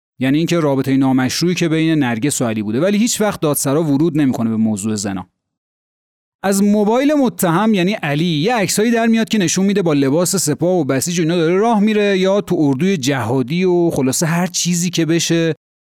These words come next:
اعتماد مردم رو جلب کرد. با توجه به صلاحیت دادگاه‌هایی که وجود داشته بابت فیلم‌های مستهجن و سوء استفاده جنسی، پرونده میره دادگاه انقلاب.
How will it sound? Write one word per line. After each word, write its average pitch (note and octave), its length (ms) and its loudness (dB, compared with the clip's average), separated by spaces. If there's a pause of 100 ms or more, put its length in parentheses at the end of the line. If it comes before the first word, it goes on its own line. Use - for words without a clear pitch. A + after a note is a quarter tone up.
(120)
اعتماد D3 520 0
مردم C3 360 2
رو A#2+ 60 2
جلب G#2 260 -4
کرد. - 260 -20 (1000)
با G3+ 140 -2
توجه A#3+ 340 0
به A#3 80 0
صلاحیت D#3+ 640 0
دادگاه‌هایی D#3 640 0
که G#3 120 -2
وجود C#3 340 -2
داشته A#2+ 640 -2 (340)
بابت A#3+ 460 0
فیلم‌های F3+ 560 0
مستهجن E3+ 640 0
و G3+ 60 2
سوء D#3 180 0
استفاده C#3 440 0
جنسی، C3+ 760 0 (460)
پرونده F#3+ 440 2
میره B3 200 4
دادگاه D3 360 0
انقلاب. G#2+ 420 -2